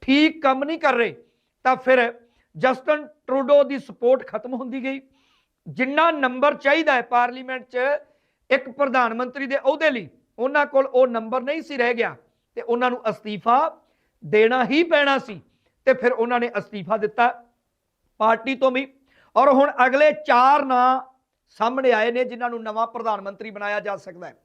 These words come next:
ਜਿਨ੍ਹਾਂ 'ਚ ਇੱਕ ਭਾਰਤ ਦੀ ਔਰਤ ਵੀ ਸ਼ਾਮਲ ਹੈ, ਅਨੀਤਾ ਆਨੰਦ, ਜਿਹਨੂੰ ਪ੍ਰਧਾਨ ਮੰਤਰੀ ਕੈਨੇਡਾ ਦਾ ਬਣਾਉਣ ਦੀ ਕਵਾਇਦ ਚੱਲ ਰਹੀ ਹੈ। ਅੱਗੇ ਕੀ ਹੋਏਗਾ, ਇਹ ਆਉਣ ਵਾਲਾ ਟਾਈਮ ਦੱਸੇਗਾ।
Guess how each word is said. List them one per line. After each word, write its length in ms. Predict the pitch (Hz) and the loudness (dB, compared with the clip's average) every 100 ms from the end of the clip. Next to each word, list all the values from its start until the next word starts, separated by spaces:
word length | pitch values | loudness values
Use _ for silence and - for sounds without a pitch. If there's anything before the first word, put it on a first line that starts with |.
| _ _ _ _ 139 | _ _ _ _ -2
ਜਿਨ੍ਹਾਂ 320 | 262 311 349 | 0 4 2
'ਚ 100 | 339 | 0
ਇੱਕ 360 | 311 269 277 359 | 2 2 2 -2
ਭਾਰਤ 520 | 294 247 214 226 370 | 2 4 4 2 -4
ਦੀ 380 | 285 285 285 277 _ _ | -4 -2 -2 -8 _ _
ਔਰਤ 320 | 220 294 302 | 4 4 2
ਵੀ 160 | 311 294 | -4 -6
ਸ਼ਾਮਲ 360 | - 220 240 233 | 0 0 4 4
ਹੈ, 340 | 254 254 - _ 247 | 2 0 -16 _ -2
ਅਨੀਤਾ 360 | 262 254 285 | -2 0 2
ਆਨੰਦ, 520 | 277 233 233 233 165 117 _ _ _ _ 165 | 2 2 0 0 -2 -14 _ _ _ _ -4
ਜਿਹਨੂੰ 380 | 269 294 311 | -2 -2 -2
ਪ੍ਰਧਾਨ 340 | 311 262 247 214 | 0 2 2 2
ਮੰਤਰੀ 340 | 233 240 269 | -4 -6 -8
ਕੈਨੇਡਾ 420 | 262 226 220 233 | -6 -4 0 0
ਦਾ 160 | 240 254 | 2 0
ਬਣਾਉਣ 440 | 233 220 214 220 | 0 -4 -4 -6
ਦੀ 440 | 208 247 294 - _ _ _ - | -8 -8 -10 -12 _ _ _ 0
ਕਵਾਇਦ 380 | 240 277 311 | 2 4 2
ਚੱਲ 260 | 240 269 285 | 2 0 2
ਰਹੀ 240 | 294 277 | 2 2
ਹੈ। 140 | 202 131 _ _ _ _ _ - | 0 -2 _ _ _ _ _ -2
ਅੱਗੇ 220 | 214 294 320 | 2 2 2
ਕੀ 160 | 320 | 2
ਹੋਏਗਾ, 440 | 294 294 285 311 - _ - | 4 6 4 2 -4 _ 2
ਇਹ 80 | 262 | 4
ਆਉਣ 220 | 262 254 | 4 2
ਵਾਲਾ 240 | 240 277 | 2 0
ਟਾਈਮ 320 | - 262 247 | 0 -2 -2
ਦੱਸੇਗਾ। 440 | 220 214 262 196 | -6 -2 0 0